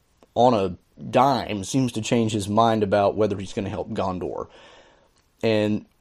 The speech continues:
Zach Evans makes the argument that, well, no, he didn't just change his mind. It's just that he was basically, prior to this, all of his comments were geared towards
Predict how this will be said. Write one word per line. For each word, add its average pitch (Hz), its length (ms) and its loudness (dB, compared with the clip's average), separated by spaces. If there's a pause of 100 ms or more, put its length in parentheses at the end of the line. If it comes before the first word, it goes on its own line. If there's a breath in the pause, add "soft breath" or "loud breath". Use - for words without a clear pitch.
(340)
Zach 120 280 6
Evans 117 280 6
makes 107 200 0
the 104 100 -6
argument 107 520 0
that, 98 260 2
well, 110 160 4
no, 104 260 6
he 120 80 2
didn't 131 300 2
just 107 200 -4
change 113 300 2
his 104 160 -2
mind. 98 460 0
It's - 120 -8
just 110 200 -4
that - 120 -8
he 113 140 -4
was 101 240 -4
basically, 104 800 0 (240)
prior 135 340 6
to 110 80 0
this, 110 320 2
all 110 240 6
of 104 60 -4
his 98 140 -4
comments 113 440 -2
were 101 120 -2
geared 110 340 0
towards 104 460 2